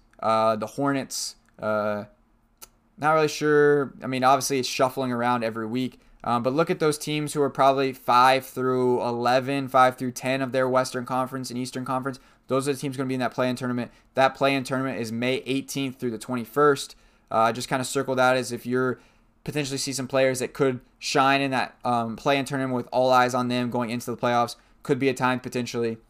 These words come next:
to, uh, get in before that happens. N B A Finals, July eighth. Uh, I would say that by this point, you've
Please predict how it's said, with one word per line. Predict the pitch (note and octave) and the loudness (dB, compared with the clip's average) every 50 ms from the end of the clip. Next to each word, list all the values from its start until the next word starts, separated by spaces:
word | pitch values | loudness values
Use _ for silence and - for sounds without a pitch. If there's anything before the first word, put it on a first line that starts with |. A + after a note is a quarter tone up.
| _ _ _ _ _ | _ _ _ _ _
to, | - B2 A#2+ A2 A2+ | -6 -4 -4 -2 0
uh, | A2+ A2+ A2 G#2 - - _ - A#2+ | 0 0 0 -2 -6 -12 _ -12 -4
get | A#2 C#3 C3 | -2 -2 0
in | C3 B2+ | 0 -2
before | B2 A#2+ - - B2+ B2 A2+ | -4 -6 -4 -2 -2 0 0
that | A2 G#2+ F#2 A#2 | 0 0 0 0
happens. | A2+ G#2 - E2 D#2+ D#2 - - - _ _ _ _ _ _ _ - | -2 -2 -4 -4 -10 -14 -16 -18 -18 _ _ _ _ _ _ _ -4
N | D3 D#3 D#3 | -2 0 2
B | D#3+ D#3+ D#3+ | 2 2 2
A | D#3+ D3+ | 2 2
Finals, | - D3 D3 D3+ D3+ D3+ C#3+ C3 - | 4 4 4 4 4 2 -2 -4 -6
July | - C3 C3 C3 C3 B2+ A#2+ - | -8 -4 0 2 4 4 2 2
eighth. | - C3 C#3 B2+ - - - - _ _ - _ _ _ _ - | 0 0 -2 -2 -4 -8 -16 -20 _ _ -20 _ _ _ _ -4
Uh, | - A2 A2+ G#2+ G2+ - | 0 2 2 4 4 6
I | A2 C3+ C3+ | 6 6 6
would | C3+ C3+ C3 | 6 2 0
say | - - C3 B2+ C3 C3 C3 | 0 0 2 2 2 2 2
that | B2+ A#2+ B2 B2 A#2+ B2 A#2+ - - | 2 2 2 2 2 0 0 -2 0
by | A#2+ A#2+ B2 | 0 2 2
this | B2 C3 C3 - | 2 0 -2 -4
point, | - - C#3 C3+ C3 C3 A#2+ - - - | -4 -4 -2 -2 -2 -2 -4 -8 -12 -12
you've | A#2 A#2 A#2+ C3 B2+ B2+ A#2+ A2+ - - | -6 -4 -4 -2 -2 -4 -6 -8 -12 -20